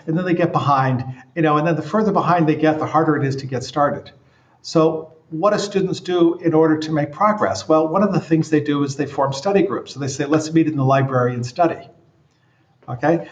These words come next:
so what do they do? They meet in a place where talking is kind of not really, um,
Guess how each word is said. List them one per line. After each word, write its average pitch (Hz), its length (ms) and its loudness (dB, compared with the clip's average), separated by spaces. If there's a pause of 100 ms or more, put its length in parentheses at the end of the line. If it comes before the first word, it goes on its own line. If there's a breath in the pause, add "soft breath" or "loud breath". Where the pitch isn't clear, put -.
so 156 580 0
what 180 140 2
do 185 60 2
they 165 100 6
do? 165 160 4
They 165 140 4
meet 185 160 2
in 180 80 2
a 170 100 0
place 156 260 2
where 151 120 -4
talking 156 480 2
is 143 200 -6
kind 156 220 0
of 127 120 0
not 143 240 -2
really, 139 320 2
um, 127 400 2